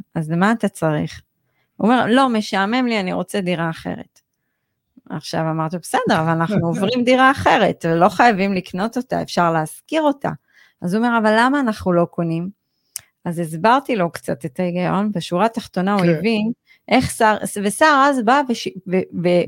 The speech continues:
Speaker 1: ופישטה את הדברים הכי טוב.
Speaker 2: <laughs>
Speaker 1: אז אמר דבר כזה, "כפיר, תקשיב, אם אמא ואבא עכשיו קונים דירת חמישה חדרים, כמו שאנחנו עוברים, אז הם לוקחים משכנתה, וזה, זה, זה,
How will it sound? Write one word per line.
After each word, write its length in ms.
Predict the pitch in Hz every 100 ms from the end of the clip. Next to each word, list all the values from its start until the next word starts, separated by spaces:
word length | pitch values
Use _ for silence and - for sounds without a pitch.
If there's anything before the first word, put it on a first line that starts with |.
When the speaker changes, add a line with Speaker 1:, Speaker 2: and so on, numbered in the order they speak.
| 240 -
Speaker 1:
ופישטה 420 | - 208 - - 381 -
את 40 |
הדברים 440 | 240 196 220 254
הכי 200 | 220 -
טוב. 220 | 214 - 156 _ _ _
Speaker 2:
<laughs> 320 | - 131 -
Speaker 1:
אז 80 | 170
אמר 160 | 247 285
דבר 180 | 233 220
כזה, 240 | 185 170 170
"כפיר, 280 | - 285 202
תקשיב, 460 | - 175 - 175 165 _ _ _ _ -
אם 160 | 262 311
אמא 200 | 311 302
ואבא 320 | 220 220 233 196
עכשיו 240 | 165 214 -
קונים 300 | 214 196 196
דירת 380 | 175 180 180 -
חמישה 440 | - 180 175 208
חדרים, 440 | - 180 170 170
כמו 200 | 165 190
שאנחנו 400 | 208 180 165 -
עוברים, 400 | 170 147 170 233 392 _ _ _ - - _ _ -
אז 180 | 202
הם 80 | 220
לוקחים 300 | 226 226 320
משכנתה, 760 | 302 262 - 208 190 180 165 170
וזה, 220 | 180 160
זה, 200 | 165 160
זה, 160 | 160 254